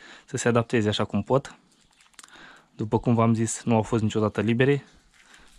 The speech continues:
Nu știu ce au de făcut. Ele acum e la inspectat. Porumbeii și ei se uită după ele. Uitați cât de atenți sunt. Sper să se adapteze cât mai repede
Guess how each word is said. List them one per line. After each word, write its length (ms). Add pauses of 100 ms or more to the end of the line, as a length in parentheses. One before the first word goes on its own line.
(120)
Nu 160
știu 360 (920)
ce 160
au 120
de 100
făcut. 580 (1000)
Ele 400 (1500)
acum 300
e 200 (160)
la 120
inspectat. 680 (1000)
Porumbeii 480
și 180
ei 120
se 160
uită 460 (200)
după 260
ele. 320 (800)
Uitați 300
cât 100
de 60
atenți 300
sunt. 260 (1600)
Sper 240
să 140
se 160
adapteze 420
cât 160
mai 100
repede 400